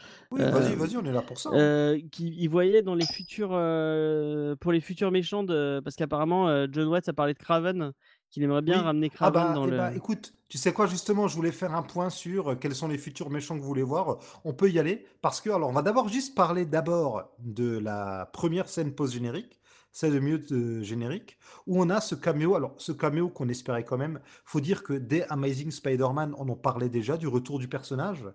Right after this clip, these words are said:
Speaker 2: Non, mais il y a perso-, il y a aucun acte-, aucun autre acteur ne peut ju-, jou-,
Speaker 1: Non.
Speaker 2: jouer Jonah, euh, Jonah Jameson. Il y a, il y a que J K Simmons qui peut l'intégrer, l'in-,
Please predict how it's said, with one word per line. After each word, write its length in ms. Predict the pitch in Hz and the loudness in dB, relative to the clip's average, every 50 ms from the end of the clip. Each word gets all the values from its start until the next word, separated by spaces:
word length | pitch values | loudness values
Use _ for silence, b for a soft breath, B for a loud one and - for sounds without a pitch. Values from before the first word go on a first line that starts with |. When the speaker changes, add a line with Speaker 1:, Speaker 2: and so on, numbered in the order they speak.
| _ - | _ 0
Speaker 2:
Non, 80 | 160 165 | 2 2
mais 80 | 170 | 4
il 40 | 165 | 2
y 40 | 160 | 2
a 60 | 151 | 0
perso-, 320 | - 202 185 - - - | -2 -4 -4 -2 -4 -2
il 60 | 180 160 | 0 2
y 40 | |
a 60 | 156 170 | 2 2
aucun 320 | 165 - - 202 202 196 | 2 2 2 2 4 2
acte-, 280 | 180 - _ _ - - - - | 2 -2 _ _ -18 -10 -6 -6
aucun 340 | 196 - - 214 208 196 | -6 -4 -2 0 0 0
autre 160 | 196 190 - 190 | 0 0 0 0
acteur 340 | 170 - - - 180 175 | -2 -2 0 0 2 2
ne 120 | 165 156 147 | 4 2 2
peut 260 | - - 156 160 151 | 0 0 0 0 0
ju-, 220 | 147 147 147 - 147 | -2 -4 -8 -8 -6
jou-, 280 | 143 143 147 151 151 - B B B | -6 -4 -2 -2 -2 -4 B B B
Speaker 1:
Non. 200 | 131 127 123 - | -2 -2 0 -2
Speaker 2:
jouer 300 | 147 135 147 160 165 165 | 0 2 4 4 4 4
Jonah, 260 | 147 147 156 147 147 143 143 | 2 2 0 2 0 0 0
euh, 260 | 147 139 139 135 135 135 | 0 0 2 0 0 -2
Jonah 260 | 139 147 143 143 139 | -2 -2 0 0 -2
Jameson. 340 | 139 147 143 135 - 165 160 | -2 -4 -4 -4 -2 -2 0
Il 80 | 156 143 | 0 0
y 40 | 127 | -2
a, 60 | - | -2
il 80 | - 147 | 0 0
y 60 | 151 | 0
a 60 | 139 - - | 0 0 0
que 260 | - 240 233 240 233 - b b b b b - | 2 2 4 4 2 0 b b b b b -10
J 120 | 160 165 151 | -10 -4 -2
K 120 | 180 160 | -2 0
Simmons 300 | 147 165 160 160 165 165 156 - | 0 2 2 2 2 2 0 -4
qui 80 | - 139 | -10 -8
peut 120 | - 160 | -2 0
l'intégrer, 460 | 147 147 139 135 151 147 147 156 - - | 2 2 2 2 2 2 2 2 2 2
l'in-, 180 | 147 139 135 | 2 2 0